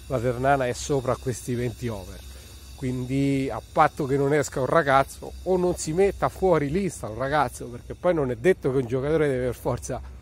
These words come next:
andare in un'altra squadra, può restare a Terni, ma la Ternana non lo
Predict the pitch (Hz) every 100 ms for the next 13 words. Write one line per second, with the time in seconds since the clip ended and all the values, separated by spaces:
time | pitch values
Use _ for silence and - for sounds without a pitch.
0 | - - - - 127 156 160 151 147 139
1 | - 139 - 135 104 - - - - -
2 | - 175 156 127 127 123 - 165 226 -
3 | 117 139 135 98 107 113 117 143 127 113
4 | 123 120 120 -